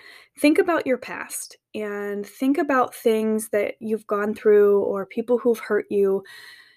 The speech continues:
any past hurt, trauma, baggage, anything that you need to release and forgive of others, but also yourself.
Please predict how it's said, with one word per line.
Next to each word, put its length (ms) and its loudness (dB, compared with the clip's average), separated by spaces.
any 220 6
past 640 -2
hurt, 600 0
trauma, 460 -2
baggage, 680 0
anything 460 4
that 120 4
you 140 0
need 240 0
to 160 0
release 500 0
and 220 -6
forgive 640 -6
of 260 -4
others, 600 2
but 280 4
also 360 6
yourself. 840 2